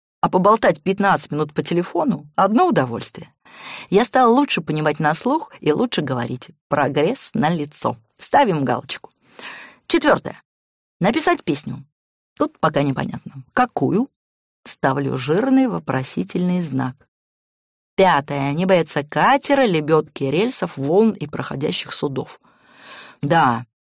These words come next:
конечно, если подходить к делу с гендерной позицией, не женское это дело. А если с позиции приключения, тогда я вполне справлюсь. Тут как раз необходимы сила, ловкость и бесстрашие, которые я в себе культивирую.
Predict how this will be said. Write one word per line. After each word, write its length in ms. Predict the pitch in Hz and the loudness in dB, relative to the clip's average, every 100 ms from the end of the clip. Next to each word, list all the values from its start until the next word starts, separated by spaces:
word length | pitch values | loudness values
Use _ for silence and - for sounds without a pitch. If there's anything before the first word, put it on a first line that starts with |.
| _ | _
конечно, 420 | - 196 233 - | -2 2 2 0
если 280 | 123 180 175 | -4 -4 -6
подходить 560 | 151 - - 156 151 - | -6 -6 -6 -6 -6 -6
к 60 | |
делу 280 | 127 165 139 | -2 0 0
с 100 | 131 | -4
гендерной 520 | 127 143 143 127 127 | -6 -4 -4 -4 -4
позицией, 800 | 127 156 240 311 - 240 240 233 | -2 0 0 -2 0 0 2 2
не 360 | 214 165 220 226 | 0 2 2 0
женское 580 | 165 151 190 - 160 156 | 0 0 0 -4 -6 -6
это 280 | 143 147 | -6 -6
дело. 340 | 139 131 135 - _ _ _ _ _ _ _ | -6 -8 -10 -18 _ _ _ _ _ _ _
А 120 | - 143 | -2 2
если 260 | 208 - | 2 0
с 80 | 151 | -4
позиции 460 | 131 127 143 - 123 | -2 -2 -2 -4 -4
приключения, 960 | 135 131 127 127 - 117 113 147 254 - _ - - _ _ | -2 -2 -4 -4 -6 -4 -2 -2 -2 -4 _ -20 -20 _ _
тогда 440 | - 302 269 151 180 | 2 2 4 4 4
я 140 | 240 | 2
вполне 400 | - 165 143 180 | 0 0 0 0
справлюсь. 640 | 196 - 147 - 143 - - _ _ - - - | -4 -2 -2 -2 -8 -14 -20 _ _ -20 -6 -2
Тут 140 | - | 2
как 180 | 190 - | 0 0
раз 220 | 170 - | -2 0
необходимы 600 | 151 143 156 147 143 131 | -4 -2 -4 -4 -2 -2
сила, 420 | 127 - 285 226 | -2 0 2 4
ловкость 500 | 143 185 196 147 - | 2 0 -4 -8 -8
и 40 | 139 | -8
бесстрашие, 760 | 123 - 156 220 285 - 190 | -8 -6 0 2 0 -2 -4
которые 440 | 196 131 - 185 143 | -4 -6 -2 -2 0
я 160 | 139 | -2
в 60 | 180 | -4
себе 260 | - 139 | -4 -6
культивирую. 640 | 160 147 147 - 160 170 | -6 -8 -10 -12 -14 -18